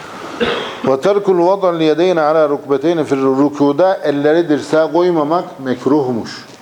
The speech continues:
Tamam mı? Bir şeye, dizlere koyacağız. Ve tesâub,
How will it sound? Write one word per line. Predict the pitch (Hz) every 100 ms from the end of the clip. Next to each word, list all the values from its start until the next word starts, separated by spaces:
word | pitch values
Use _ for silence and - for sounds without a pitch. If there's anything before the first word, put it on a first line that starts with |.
| - - - -
Tamam | 120 165 208
mı? | 175 - - - - - -
Bir | 117
şeye, | - - 120 127 139 117 113 -
dizlere | 123 120 120 135
koyacağız. | 151 131 110 95 92 - - - - -
Ve | 131 131
tesâub, | 147 139 175 180 147